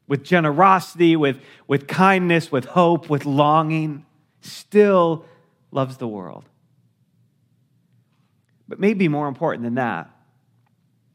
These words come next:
as great as that is, and as much hope as that could bring, maybe more important than that is that God s-, still loves you.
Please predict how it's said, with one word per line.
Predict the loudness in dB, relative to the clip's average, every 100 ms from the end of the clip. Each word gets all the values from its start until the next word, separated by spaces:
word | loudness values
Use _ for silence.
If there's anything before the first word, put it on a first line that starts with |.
| -20
as | -10
great | 0 2 2
as | 2
that | 0 0
is, | -4
and | -6
as | -6
much | -4 -2
hope | -2 -2 -4
as | -2
that | -2 -4
could | -10
bring, | -8 -8 -10 _ _ -8
maybe | -4 -4
more | -4
important | -6 -8 -6
than | -6
that | -4
is | -6 -12 _ _ _ _ _ _ -18
that | -6
God | -4 -4
s-, | -6 _ _ _ _ _
still | -16 -8 -6
loves | -4 -4 -6 -16 _ _ _ _ _ _ _ _ _ _ _
you. | -14 -12 -12